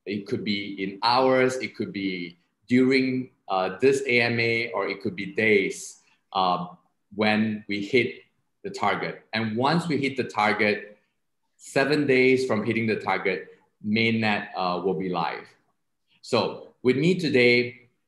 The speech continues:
we have David, which is, everyone is familiar with David. David is our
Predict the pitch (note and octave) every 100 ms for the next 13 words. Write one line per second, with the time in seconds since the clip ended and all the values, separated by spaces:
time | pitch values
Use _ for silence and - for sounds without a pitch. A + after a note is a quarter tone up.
0 | _ - G#2+ G#2+ G#2 G#2 - _ _ _
1 | _ - C3+ D3+ F3+ F3+ - _ _ _
2 | A2 - G#2 G2+ - - _ _ _ -
3 | A#2+ C3+ C3 B2+ A#2 A2+ A2+ A#2 A2 A2
4 | A2 A2+ D3+ D#3+ - - _ _ - A2+
5 | A2+ A#2 A#2 G#2 G#2 F2 G2 G2 G2+ G2
6 | G2 -